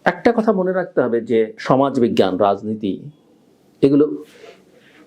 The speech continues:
পিওর ম্যাথমেটিক্স না যে আপনি দুই যোগ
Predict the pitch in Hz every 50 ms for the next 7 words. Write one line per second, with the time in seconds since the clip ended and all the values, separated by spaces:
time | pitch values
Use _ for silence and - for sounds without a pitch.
0 | _ _ - 190 196 208 202 190 156 135 139 139 - 156 147 131 98 - - -
1 | - - - - - - - 160 131 - - 147 139 135 - 139 120 - 139 135
2 | 139 139 139 139 135 - - - - 127 120 120 113 110 -